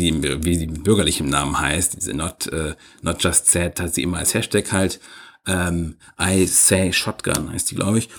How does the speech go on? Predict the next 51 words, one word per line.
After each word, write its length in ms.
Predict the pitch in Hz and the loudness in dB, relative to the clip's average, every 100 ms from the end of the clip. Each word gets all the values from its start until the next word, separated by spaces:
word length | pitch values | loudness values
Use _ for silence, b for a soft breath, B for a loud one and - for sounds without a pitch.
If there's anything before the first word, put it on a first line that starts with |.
| B | B
Und 160 | - 87 | -6 -2
die 80 | 113 | 0
hatte 160 | 131 | 2
dieses 280 | 117 101 95 | 2 2 0
Buch 200 | 107 87 | -2 2
Minusgefühle. 840 | 95 101 78 - - - 71 67 65 | 4 4 2 -2 -4 -6 -6 -6 -8
Und 160 | - | -6
da 100 | - | -6
hat 140 | 113 - | -4 -2
sie 80 | 104 | -2
mal 140 | 95 | -2
in 100 | 92 | -2
einem 240 | - 131 | 4 4
ihrer 220 | 113 95 95 | 4 2 -2
Tweets 400 | - 110 139 - | 0 2 2 4
gesagt, 580 | 101 104 107 - - - B B B B _ | 4 2 0 -2 -6 -8 B B B B _
ähm, 440 | 107 104 95 87 - - | 2 4 2 0 -6 -12
wie 880 | 85 85 95 95 110 104 127 160 160 | -10 -6 -6 -8 -8 -4 0 0 -2
kann 280 | - 127 131 | 0 4 6
denn, 400 | 120 120 117 - | 8 8 6 4
äh, 260 | - 80 78 | -4 -10 -4
wie 180 | 110 | -4
kann 180 | - 160 | 0 2
ich 140 | 151 - | 2 2
versuchen, 400 | 107 123 131 101 | 0 2 2 2
Leuten 320 | 98 113 135 | 2 4 2
zu 160 | - | 2
erklären, 720 | 98 87 80 82 95 120 143 - | 0 -2 -4 -2 2 4 6 4
ich, 320 | 113 - - | 0 -2 -2
äh, 360 | 95 98 92 87 87 | 0 2 0 -2 -6
bin 460 | 85 92 92 87 78 | -10 -2 0 0 -4
jung, 500 | 87 131 151 151 - | 2 4 6 4 2
einigermaßen 720 | 92 95 82 85 82 - 69 | 0 0 -2 -6 -2 -2 -2
attraktiv, 800 | - - - - 147 147 139 - | -6 -8 -10 0 2 4 0 -4
beruflich 420 | 95 110 - 92 | 0 0 0 -4
erfolgreich 720 | - - 127 135 - 113 113 98 | -6 2 4 4 4 2 2 0
und 100 | 87 | -2
trotzdem 360 | 110 - 98 | 2 4 4
seit 200 | 87 82 | 2 -2
Jahren 240 | 90 87 87 | 0 2 0
depressiv. 540 | 85 - 87 76 69 | -2 -4 -2 -2 -4
Und 80 | 69 | -10
dann 140 | 80 | -2
lese 180 | 95 120 | 2 2
ich 120 | 95 | 0
mir 80 | 80 | -4
das 180 | 85 - | -4 -2
und 40 | |
denke 120 | - 107 | -2 -2
mir 60 | |
so, 260 | 85 90 | -2 -4